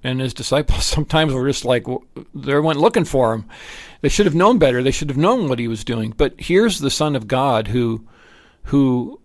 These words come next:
was very, very human, one hundred percent human, and he had to deal with that humanity. And I, I can't honestly say I understand that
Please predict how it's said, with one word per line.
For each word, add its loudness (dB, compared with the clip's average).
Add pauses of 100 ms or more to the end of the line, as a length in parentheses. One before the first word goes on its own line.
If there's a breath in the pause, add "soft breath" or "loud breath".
(140)
was 0
very, 2
very 0
human, -4
one -2
hundred -4
percent -4
human, -6
and -6
he -4
had -2
to -8
deal -2
with -4
that -4
humanity. -8 (600 soft breath)
And -2
I, -4
I -2
can't 0
honestly -2
say 0
I 2
understand -2
that -2